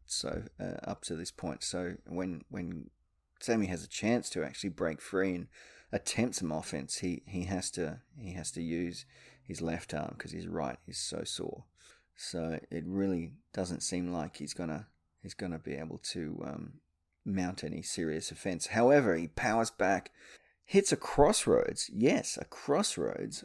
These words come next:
on Cody, and then a four fifty splash on the outside. So we had a chance to sort of catch our breath for a few seconds, so the pace slowed a bit, <laughs> slowed, slowed down a bit after this. But then Cody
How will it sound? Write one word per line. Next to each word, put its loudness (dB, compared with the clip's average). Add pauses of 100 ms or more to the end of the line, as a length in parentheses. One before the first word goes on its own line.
(120)
on 2
Cody, -2 (400)
and -2
then 2
a -2
four 2
fifty 0
splash -2 (220)
on 6
the 4
outside. -2 (540)
So -2
we 0
had 2
a 4
chance 0
to -8
sort -4
of -8
catch -2
our 0
breath 0
for -4
a -4
few -4
seconds, -4
so -2
the -4 (120)
pace -4
slowed 2
a -2
bit, -4 (100)
<laughs> -16
slowed, 0 (420)
slowed 0 (120)
down 2
a 0
bit -2
after -4
this. -2 (640)
But 2
then 6 (920)
Cody 4